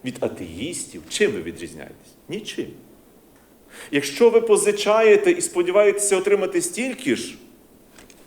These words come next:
ви нічого особливого не зробили». Ну, звичайно, в наш час, коли хтось позичає з відсотками, це ще по-іншому виглядає. Але мова йде про те, що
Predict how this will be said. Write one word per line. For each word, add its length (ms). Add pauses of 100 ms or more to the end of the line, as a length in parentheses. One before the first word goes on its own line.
(600)
ви 80
нічого 380
особливого 580
не 120
зробили». 360 (120)
Ну, 140
звичайно, 560
в 40
наш 260
час, 300 (600)
коли 240
хтось 340
позичає 880 (640)
з 120
відсотками, 880 (1120)
це 280
ще 340
по-іншому 720
виглядає. 560 (1600)
Але 220
мова 240
йде 160
про 180
те, 160
що 420